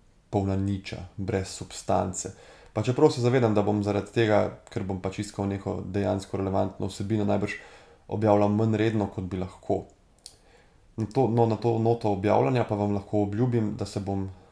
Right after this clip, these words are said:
zelo potrudil in se strogo držal urnika objav in boste novo epizodo podcasta dobili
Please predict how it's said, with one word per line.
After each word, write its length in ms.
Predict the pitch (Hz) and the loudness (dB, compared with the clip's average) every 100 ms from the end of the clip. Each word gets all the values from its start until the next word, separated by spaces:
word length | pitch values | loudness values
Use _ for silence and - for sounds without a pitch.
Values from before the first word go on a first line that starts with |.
| - - - | -20 -20 -12
zelo 400 | 98 104 110 131 | -4 0 2 2
potrudil 480 | 95 95 95 92 92 | 0 -4 -4 -4 -6
in 100 | 90 | -8
se 180 | - 73 - - - _ | -10 -12 -14 -20 -20 _
strogo 480 | - - 151 135 101 | -12 0 2 4 2
držal 480 | 92 98 87 87 90 - _ | -2 -4 -2 -2 -6 -16 _
urnika 460 | - 113 104 101 92 | -4 -2 -2 -4 -6
objav 340 | 90 101 113 - _ - | -4 -4 -4 -8 _ -10
in 140 | 101 | -8
boste 360 | 95 - 95 92 - - - _ - | -8 -8 -8 -8 -10 -20 -20 _ 0
novo 300 | 123 117 107 | 2 4 2
epizodo 380 | 107 98 101 | -2 -4 -4
podcasta 680 | 98 95 95 - 92 - 92 | -4 -4 -4 -4 -6 -6 -10
dobili 440 | 92 92 90 - | -8 -8 -10 -10